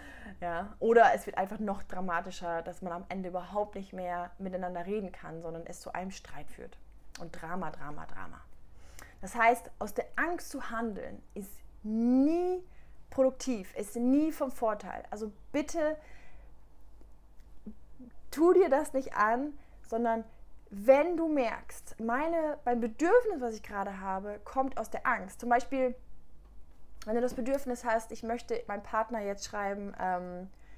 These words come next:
„Ich liebe dich“, dann sei ehrlich zu dir. Machst du das gerade, weil du es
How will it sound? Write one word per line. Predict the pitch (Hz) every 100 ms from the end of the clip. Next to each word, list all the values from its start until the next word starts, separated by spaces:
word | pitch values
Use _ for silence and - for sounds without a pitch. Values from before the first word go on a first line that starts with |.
| - - -
„Ich | - 196
liebe | 262 208
dich“, | - - - - - - - - - - - - - - -
dann | 226
sei | 214 269 311
ehrlich | 285 226 196
zu | -
dir. | 175 - - 190 - - - -
Machst | 220 269 359 349 269
du |
das | 220 196
gerade, | - 190 185 190
weil | 208
du | 240
es | 226